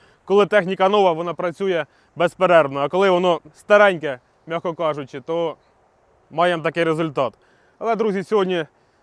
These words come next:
відео не про це. Сьогодні ми приїхали зняти вам огляд на магнітолу від компанії Geyser. І також у нас, е, на Шкоді Октавії, нашій А сьомій,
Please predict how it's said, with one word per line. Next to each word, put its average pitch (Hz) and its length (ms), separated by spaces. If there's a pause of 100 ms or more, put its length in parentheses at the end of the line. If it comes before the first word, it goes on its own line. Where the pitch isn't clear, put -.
відео 180 320
не 185 120
про 196 160
це. 214 300
Сьогодні 180 300
ми 170 100
приїхали 175 500
зняти 170 280
вам 160 220
огляд 165 460 (440)
на 175 360
магнітолу 180 540
від 151 80
компанії 170 560
Geyser. 170 440 (380)
І 185 100
також 180 320
у 170 40
нас, 175 360
е, 143 280 (360)
на 165 160
Шкоді 175 340
Октавії, 185 480
нашій 165 320
А 165 80
сьомій, 156 420